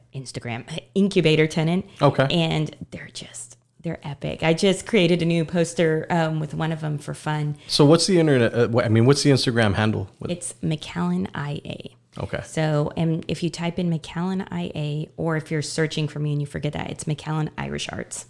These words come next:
Speaker 2: Okay.
Speaker 1: I A for Irish Arts. And so I took some great photos with that, and that's been fun 'cause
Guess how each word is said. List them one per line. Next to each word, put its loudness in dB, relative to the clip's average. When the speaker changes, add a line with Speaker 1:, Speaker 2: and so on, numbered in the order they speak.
Speaker 2:
Okay. -4
Speaker 1:
I 0
A -2
for -8
Irish -8
Arts. -12
And 0
so -4
I 2
took -8
some -2
great -4
photos -2
with -6
that, -8
and -4
that's -6
been -6
fun -4
'cause -10